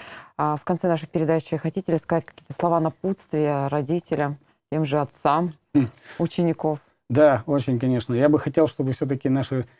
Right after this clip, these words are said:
Speaker 2: родители все развивались больше. Э, отцам собирайтесь, мамы тоже собирайтесь,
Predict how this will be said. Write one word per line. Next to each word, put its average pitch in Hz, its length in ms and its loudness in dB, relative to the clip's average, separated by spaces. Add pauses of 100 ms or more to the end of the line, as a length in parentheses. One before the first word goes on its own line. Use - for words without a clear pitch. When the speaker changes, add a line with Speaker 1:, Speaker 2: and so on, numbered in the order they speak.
(140)
Speaker 2:
родители 131 640 0 (380)
все 147 440 4 (100)
развивались 147 640 4
больше. 120 600 -2
Э, 117 580 0 (1000)
отцам 143 420 2
собирайтесь, 147 680 2 (340)
мамы 165 420 6
тоже 151 260 4
собирайтесь, 143 640 2